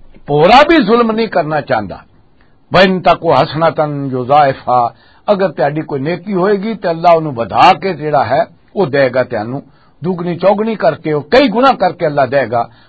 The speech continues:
وَيُؤْتِ مِن لَّدُنْهُ أَجْرًا عَظِيمًا، اور پھر اپنی طرفوں بھی اللہ تعالیٰ بہت سارا اجر جیڑا وہ بھی عطا کرے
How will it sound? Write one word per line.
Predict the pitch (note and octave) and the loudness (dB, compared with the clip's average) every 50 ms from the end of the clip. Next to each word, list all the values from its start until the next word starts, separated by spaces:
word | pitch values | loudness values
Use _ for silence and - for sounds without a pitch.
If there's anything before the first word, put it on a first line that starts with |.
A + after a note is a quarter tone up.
| _ - | _ -10
وَيُؤْتِ | F#2+ G#2 A#2+ D#3 D#3+ D#3+ D#3+ C3+ B2+ | -8 -6 -4 -4 -4 -4 -6 -8 -8
مِن | C3 B2+ A#2+ | -8 -6 -6
لَّدُنْهُ | A#2+ A2 B2+ F3+ F3+ C#3+ B2+ D3+ - - | -6 -6 -4 -4 -6 -6 -6 -8 -8 -6
أَجْرًا | D#3+ D3+ C#3 B2+ A2+ G#2+ G2+ | -6 -6 -6 -6 -6 -8 -8
عَظِيمًا، | G2+ A2 D#3+ F#3+ G3+ G#3 A3 A3 - - - - _ - D#3+ | -6 -4 -2 0 2 4 4 4 2 -2 -6 -20 _ -2 0
اور | F3 F3+ - - | 0 0 0 -2
پھر | G3 G#3+ - - - B3+ | -6 -6 -2 2 2 2
اپنی | C#4 C4+ - - D4+ D4 C4+ - - | 2 2 0 -4 -2 -2 -2 0 -2
طرفوں | G3+ E3+ - - G3 G3 F3 | -2 -4 -4 -4 -6 -4 -4
بھی | E3+ E3 | -4 -4
اللہ | D#3 D3+ D#3 C#3+ - D3+ | -2 0 -2 -2 0 0
تعالیٰ | C#3+ D3 D3+ C#3+ B2+ A#2 B3+ | 0 0 0 0 0 0 2
بہت | B3 A#3 G3 - - | 2 2 2 0 -2
سارا | D3 D#3 D#3 D#3 C#3 C3 | -4 -2 0 0 0 -2
اجر | C#3 D3+ E3 D3 C#3+ | -2 -4 -6 -6 -4
جیڑا | E3 F#3 G#3+ A#3 - - _ _ - | -2 0 0 0 0 -4 _ _ -4
وہ | - C#4 | -4 -2
بھی | B3 F3 D3+ C3 | 0 0 0 0
عطا | - B2 A2 A2 - | 0 -2 -4 -4 -6
کرے | A2 G2 E2+ | -8 -12 -12